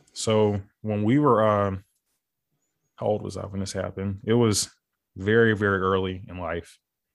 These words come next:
probably, uh, kindergarten or maybe, like, maybe the year before, something like that. But I was very small, and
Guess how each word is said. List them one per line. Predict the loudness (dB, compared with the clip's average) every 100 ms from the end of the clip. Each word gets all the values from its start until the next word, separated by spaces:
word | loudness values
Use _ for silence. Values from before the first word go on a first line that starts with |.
| _
probably, | -6 -2 -2 -4 -6
uh, | -4 -4 -4 -4 -8 _ _ _ _ _ _ _ _ _ _ _ _ _ _ _ _ _ _ _ _
kindergarten | -6 -2 0 2 2 2
or | -2
maybe, | -4 -4 -4
like, | -4 -6 -8 -14 _ _ _ -12
maybe | -8 -6
the | -4
year | -4
before, | -4 -4 -2 0 0
something | -2 -6 -6 -4
like | -4 -2
that. | 0 0 0
But | 0
I | 0
was | 0
very | -4 -2 -2
small, | -4 -6 -4 -4 -6 _ _ _ _ _ -10
and | -6 -4 -4 -6